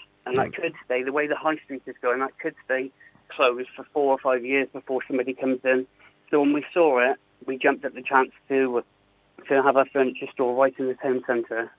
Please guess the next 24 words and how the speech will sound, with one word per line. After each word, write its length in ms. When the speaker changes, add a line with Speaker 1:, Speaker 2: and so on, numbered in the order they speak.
Speaker 2:
So, 340
uh, 180
over 260
the 240
last 320
year, 140
then, 120
obviously, 380
since 400
the, 300
um, 240
the 80
old 160
store 380
got 180
flooded, 380
uh, 140
have 280
you 120
been 160
managed 420
to, 360
uh, 240
keep 200